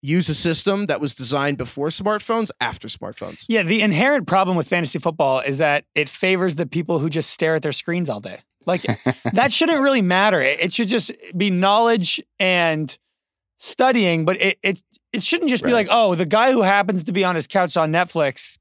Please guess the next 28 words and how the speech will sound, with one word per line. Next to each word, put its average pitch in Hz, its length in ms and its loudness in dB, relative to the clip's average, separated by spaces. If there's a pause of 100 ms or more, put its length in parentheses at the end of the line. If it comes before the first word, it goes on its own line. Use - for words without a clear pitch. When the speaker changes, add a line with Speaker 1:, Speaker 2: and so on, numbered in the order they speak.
(120)
Speaker 2:
has 156 220 0
the 151 80 -4
best 147 200 -2
team." 123 300 -4 (160)
Speaker 3:
We 139 160 -2
can 165 140 2
agree 117 340 0
with, 117 240 -2
as 113 220 -2
a, 107 240 0
as 127 180 0
a 135 60 0
podcast 107 680 -2
that 92 340 -2 (480)
at 120 160 2
least 147 260 0
have 165 200 4
waivers 104 440 0
several 95 320 -4
times 90 300 -6
a 73 40 -12
week, 85 460 -10
and 90 300 -6
that 87 240 -4
this 107 300 -4
is, 104 320 -6
that 107 260 0 (100)
this 135 240 -2